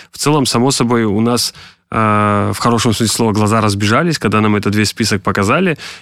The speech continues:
и этот список и так весь будет оцифрован, поэтому так сказать, что мы прям сильно что-то вот хотели бы в первую очередь, такого не возникло, но, например, также вот тут есть работы,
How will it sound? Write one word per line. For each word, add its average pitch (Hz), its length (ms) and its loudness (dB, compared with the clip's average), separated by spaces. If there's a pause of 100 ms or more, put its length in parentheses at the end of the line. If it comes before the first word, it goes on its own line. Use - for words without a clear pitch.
(120)
и 107 840 2
этот 127 180 -4
список 120 280 -2
и - 20 -2
так 113 200 0
весь 110 220 2
будет 104 240 0
оцифрован, 143 600 -2 (320)
поэтому 123 320 0
так 120 160 0
сказать, 127 220 0
что - 120 0
мы 120 140 2
прям 117 340 -2
сильно 113 600 0
что-то 117 340 -4
вот 104 160 0
хотели 113 340 0
бы 107 100 0
в - 100 -6
первую 113 340 0
очередь, 139 380 0
такого 120 240 0
не 120 100 2
возникло, 131 480 2 (280)
но, 131 120 4
например, 123 360 2
также 120 280 0
вот 107 160 0
тут 110 180 -2
есть 110 200 0
работы, 117 460 0